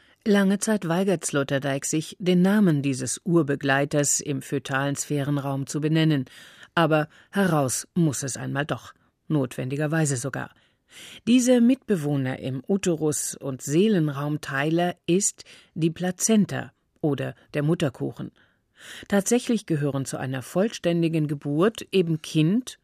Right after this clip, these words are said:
und Nachgeburt, weshalb man ihr früher auch besondere Achtung schenkte.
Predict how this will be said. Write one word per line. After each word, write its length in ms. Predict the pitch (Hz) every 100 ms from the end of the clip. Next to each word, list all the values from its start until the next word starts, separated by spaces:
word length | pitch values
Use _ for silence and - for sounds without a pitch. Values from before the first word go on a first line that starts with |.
| _ -
und 340 | 175 190 -
Nachgeburt, 840 | 175 214 208 - 147 139 120 - - _ _ _ _ -
weshalb 340 | 139 160 175
man 120 | 170
ihr 120 | 151
früher 400 | - 180 165 151
auch 100 | -
besondere 520 | - 156 156 156 165 -
Achtung 360 | 170 - 135
schenkte. 460 | 120 139 117 -